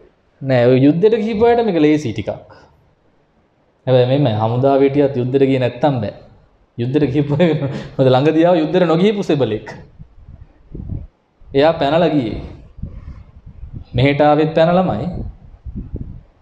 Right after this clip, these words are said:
මෙහෙන් ගියෙත් පැනලාමයි. ඒ කියන්නේ මේ ලොකු හයිය හිතක් නැත්තම් මේ වැඩේ කරන්න බෑ. එහෙනම් කාමයන් අතහරින්න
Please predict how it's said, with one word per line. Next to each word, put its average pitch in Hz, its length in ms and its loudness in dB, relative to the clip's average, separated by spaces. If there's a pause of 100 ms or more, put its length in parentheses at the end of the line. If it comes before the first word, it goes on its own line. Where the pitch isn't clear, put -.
(180)
මෙහෙන් 156 360 2
ගියෙත් 202 340 0 (1040)
පැනලාමයි. 160 500 0
ඒ 123 120 2
කියන්නේ 190 360 2
මේ 139 220 2 (1000)
ලොකු 147 460 2
හයිය 196 440 0
හිතක් 226 360 0
නැත්තම් 160 500 0 (160)
මේ 147 180 4
වැඩේ 147 260 4
කරන්න 151 340 0 (1160)
බෑ. 110 300 -4
එහෙනම් 135 420 0 (420)
කාමයන් 131 640 2
අතහරින්න 120 720 -2